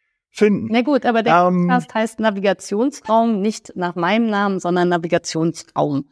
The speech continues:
Speaker 2: Und, ähm, das ist
Speaker 1: Aber
Speaker 2: immer
Speaker 1: ich denke, wenn man dich bei
Speaker 2: Das
Speaker 1: LinkedIn
Speaker 2: stimmt.
Speaker 1: findet, findet man auch deinen
Speaker 2: Ja, da
Speaker 1: Podcast
Speaker 2: hast
Speaker 1: zur
Speaker 2: du
Speaker 1: Not,
Speaker 2: recht.
Speaker 1: ne, weil das sieht man jetzt ja gerade auch den Namen.
Speaker 2: Das stimmt.
Speaker 1: Aber den Podcast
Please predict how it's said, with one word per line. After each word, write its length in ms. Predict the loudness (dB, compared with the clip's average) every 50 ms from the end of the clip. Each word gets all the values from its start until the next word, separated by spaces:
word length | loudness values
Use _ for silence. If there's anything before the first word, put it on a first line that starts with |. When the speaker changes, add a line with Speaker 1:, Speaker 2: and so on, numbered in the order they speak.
| _ _ _ _ _ _ _
Speaker 2:
Und, 300 | -6 -4 -4 -4 -2 -2 -4
ähm, 420 | -2 -2 -2 -4 -4 -6 -8 -4 -2
das 200 | -2 -2 -2 -2
ist 60 | -2
Speaker 1:
Aber 120 | -2 0
Speaker 2:
immer 80 | 0 0
Speaker 1:
ich 100 | 0 2
denke, 280 | 2 2 2 0 -2 -2
wenn 100 | -2 0
man 180 | 0 -2 -2
dich 240 | -2 -4 -6 -6 -4
bei 140 | -2 0 0
Speaker 2:
Das 80 | 2 2
Speaker 1:
LinkedIn 160 | 2 0 0 0 0 0 0 0
Speaker 2:
stimmt. 20 |
Speaker 1:
findet, 340 | -2 -2 -2 0 0 -2 -4
findet 280 | -6 -6 -6 -4 -4
man 180 | -4 -4 -6 -6
auch 80 | -6 -6
deinen 180 | -4 -2 0
Speaker 2:
Ja, 120 | 2 2 2
da 60 | 2
Speaker 1:
Podcast 380 | 2 0 0 2 2 2 2 2
Speaker 2:
hast 60 | 0
Speaker 1:
zur 80 | 0 0
Speaker 2:
du 40 | 0
Speaker 1:
Not, 100 | 2 2
Speaker 2:
recht. 260 | 2 0 0 -2 _
Speaker 1:
ne, 160 | -6 -4 -4 -2
weil 160 | -2 -2 -2
das 140 | -4 -4 -4
sieht 180 | -6 -6 -4
man 120 | -2 -2 0
jetzt 200 | -2 -2 -2 -2
ja 120 | -2 -2
gerade 320 | -2 0 0 0 0 0
auch 140 | -2 -4 -6
den 180 | -6 -4 -2 -2
Namen. 300 | -2 0 0 0 0 0
Speaker 2:
Das 160 | 0 -2 -4
stimmt. 400 | -8 -6 -4 -4 -4 -4 -2 -2
Speaker 1:
Aber 340 | 2 2 4 4 4 2 0
den 200 | -2 -2 -2 -2
Podcast 640 | -2 -4 -4 -2 -2 0 0 0 -2 -4 -8 -12 -18